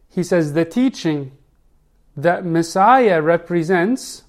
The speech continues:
demonstrates that Yeshua identified his own redemptive work with Hanukkah." So again,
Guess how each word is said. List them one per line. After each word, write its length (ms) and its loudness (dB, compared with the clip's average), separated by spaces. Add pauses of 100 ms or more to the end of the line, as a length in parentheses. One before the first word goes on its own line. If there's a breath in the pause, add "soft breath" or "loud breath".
(2000)
demonstrates 1040 0 (280)
that 280 0
Yeshua 760 -2 (220)
identified 1040 0
his 280 0
own 580 0
redemptive 680 0
work 580 0 (1000)
with 220 4
Hanukkah." 640 -4 (1900 soft breath)
So 260 0
again, 460 0